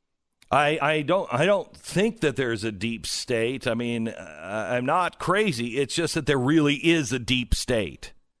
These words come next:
I don't know if this guy is, does, is he friends with anybody in the State Department?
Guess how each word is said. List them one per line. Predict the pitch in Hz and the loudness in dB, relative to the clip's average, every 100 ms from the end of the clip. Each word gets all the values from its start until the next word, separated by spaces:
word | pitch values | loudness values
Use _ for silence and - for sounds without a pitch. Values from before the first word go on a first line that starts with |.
| _ _ _ _ _ - - | _ _ _ _ _ -12 2
I | 151 | 4
don't | 208 254 | 6 6
know | 269 190 | 6 6
if | 117 | 4
this | 135 - | 0 2
guy | 131 113 107 104 | 4 6 4 2
is, | 113 104 98 87 - - _ - 95 | 2 2 2 -2 -4 -8 _ -6 -2
does, | 107 104 | -2 0
is | 107 104 | -2 0
he | 123 | -2
friends | - 120 127 151 123 | -2 0 2 2 0
with | 151 | 0
anybody | 151 160 151 165 | 0 -2 -4 -4
in | 180 | -4
the | |
State | 170 - 233 175 | -2 0 0 0
Department? | 180 117 85 67 64 | 0 0 0 -6 -12